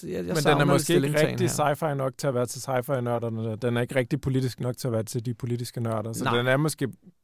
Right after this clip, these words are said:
Speaker 2: men det er jo så nok også det, der gør den potentielt bred. Altså, at, fordi alle kan
Speaker 1: Præcis.
Speaker 2: forholde sig til frygten for, at der sker noget uhyggeligt i U S A, eller at, at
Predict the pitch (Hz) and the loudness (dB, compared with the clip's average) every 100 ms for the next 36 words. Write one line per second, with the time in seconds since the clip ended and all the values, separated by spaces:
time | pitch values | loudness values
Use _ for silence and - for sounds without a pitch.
0 | - - - - - - 135 127 151 147 | -20 -20 -20 -20 -20 -8 -2 2 4 4
1 | 151 135 131 - - 127 139 135 123 123 | 4 2 2 -2 -2 -2 0 0 4 2
2 | 151 123 - 135 - 110 123 - - 120 | 2 -2 -4 -4 -4 -2 -2 -4 -4 0
3 | 123 - _ - 120 113 110 - 123 123 | 0 0 _ -4 -2 0 -2 -2 0 4
4 | 147 160 160 139 135 160 143 - 123 110 | 4 4 4 4 4 2 0 -4 -4 -4
5 | _ _ _ _ _ - 160 - 147 123 | _ _ _ _ _ -2 0 2 -2 2
6 | 120 117 117 - - 117 120 110 110 _ | 2 2 -2 -6 -6 -4 -2 -4 -8 _
7 | _ _ 143 156 139 139 117 110 104 131 | _ _ -4 -4 -2 -2 -2 -2 -2 -4
8 | - - - - - - - | -6 -6 -6 -6 -8 -14 -14